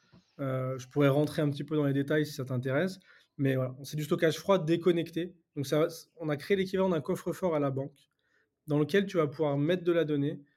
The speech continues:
Cette donnée-là, elle va être vraiment, euh, protégée. Et en fait, l'avantage par rapport à un coffre-fort à la banque, c'est que t'as pas besoin de te déplacer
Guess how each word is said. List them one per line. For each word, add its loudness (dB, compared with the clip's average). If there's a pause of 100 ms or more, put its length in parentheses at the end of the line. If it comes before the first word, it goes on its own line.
(120)
Cette -8
donnée-là, 4
elle 2
va 2
être 0
vraiment, 2
euh, -2
protégée. -2 (440)
Et -2
en 4
fait, 0 (840)
l'avantage 2
par 2
rapport 2
à 2
un 0
coffre-fort -2
à 2
la 2
banque, 0
c'est -16
que -14
t'as -4
pas -4
besoin 2
de -4
te -4
déplacer 0